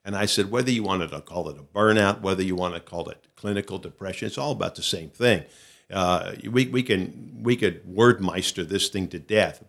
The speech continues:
but the end result is, uh, we can have a down day, but I'm talking about something that lasts week after week, month after month after month after month that seemingly just doesn't go away. You can't just snap out of it. You have to change something.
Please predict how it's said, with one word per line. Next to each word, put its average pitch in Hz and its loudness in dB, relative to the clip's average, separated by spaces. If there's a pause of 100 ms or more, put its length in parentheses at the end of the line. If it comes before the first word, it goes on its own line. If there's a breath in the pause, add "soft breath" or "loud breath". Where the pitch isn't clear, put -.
but 98 -10
the 98 -8 (100)
end 123 4
result 104 2
is, 90 -6 (480)
uh, 95 2 (600)
we 123 2
can 123 2
have 113 4
a 101 2
down 101 2
day, 113 6
but 95 -4
I'm 120 2
talking 104 -2
about 92 2
something 92 -2
that 90 -8
lasts 92 -4 (200)
week 107 -4
after 98 0
week, 104 -4
month 95 -4
after 87 -6
month 92 -2
after 85 -14
month 92 -6
after 87 -10
month 107 0
that 95 -10
seemingly 101 -2
just - -8
doesn't 90 -10
go 85 -8
away. 82 -10 (240 loud breath)
You 107 -10
can't 127 2
just - 2
snap 95 -2
out 101 -2
of 87 0
it. 87 -14
You 104 -4
have 104 -4
to 95 -16
change - 0
something. 87 -10